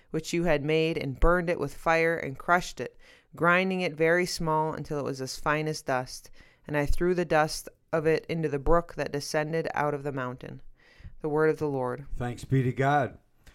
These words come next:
Speaker 2: A reading from the letter to the Hebrews, chapter three. <clears throat> "Take care, brethren, lest there be in any of you an evil, unbelieving heart, leading you to fall away from the living God.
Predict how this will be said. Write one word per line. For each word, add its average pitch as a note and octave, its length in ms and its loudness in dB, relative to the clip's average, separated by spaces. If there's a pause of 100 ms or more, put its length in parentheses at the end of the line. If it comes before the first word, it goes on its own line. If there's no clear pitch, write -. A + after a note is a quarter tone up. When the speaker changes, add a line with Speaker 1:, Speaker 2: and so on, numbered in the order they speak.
(120)
Speaker 2:
A C3+ 80 2
reading D#3 300 6
from C#3+ 200 0
the C3+ 120 2
letter C#3 380 0
to - 140 -4
the A2 140 -2
Hebrews, A2 880 -2
chapter C3 460 -2
three. D#3 580 -6 (220)
<clears throat> - 1120 -12
"Take G3+ 260 4
care, F3 300 2
brethren, A2+ 580 -4
lest D3 300 -2
there C3 100 -2
be C#3 220 -6
in B2 220 -6
any D#3+ 280 -8
of G#2 140 -4
you A2 300 -4
an A#2 220 -8
evil, C3 520 -10 (480)
unbelieving B2+ 720 0
heart, B2+ 420 -2 (200)
leading E3 520 -4
you D3 220 -2
to C3+ 100 -4
fall C3 380 -2
away A#2 420 -4
from B2 380 -8
the A#2 100 -4
living G2+ 380 -8
God. G2+ 380 -8